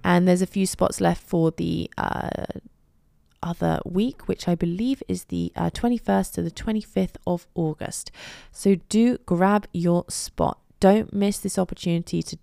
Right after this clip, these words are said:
delve into the detailed work that you desire. Honestly, I can't wait. This is, like, the thing I most love to do, and I can't wait to help you all.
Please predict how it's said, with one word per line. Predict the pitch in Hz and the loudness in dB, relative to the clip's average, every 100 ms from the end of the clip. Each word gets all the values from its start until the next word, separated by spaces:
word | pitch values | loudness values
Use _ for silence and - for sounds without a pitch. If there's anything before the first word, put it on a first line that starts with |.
| _ | _
delve | 175 185 190 - | 6 6 4 -2
into | 170 - | -6 -2
the | 151 | -4
detailed | - 185 190 - 180 175 170 170 | 0 0 0 -2 2 4 4 2
work | 165 156 - | 2 2 2
that | - - | -6 -6
you | 160 156 | -4 -2
desire. | 160 156 156 156 - - | -4 -2 0 0 -2 0
Honestly, | 175 180 - 196 | 0 0 -2 -2
I | - | -4
can't | - 170 160 - | -6 -4 -4 -2
wait. | 160 - - - | -2 -4 -10 -10
This | 175 - | -10 -2
is, | |
like, | 175 170 - _ _ 175 | -2 -2 -6 _ _ -10
the | 175 | -4
thing | 175 | 0
I | 170 165 | 2 0
most | 165 170 170 - | 0 0 0 -6
love | 185 170 175 - | -2 2 2 0
to | - | -4
do, | 160 165 | 0 -2
and | - 170 | -2 -6
I | |
can't | 170 - 170 | -4 -4 -4
wait | 165 160 190 226 | -4 2 2 2
to | - | -4
help | 165 151 - - | -2 -2 -4 -10
you | |
all. | - - | -10 -10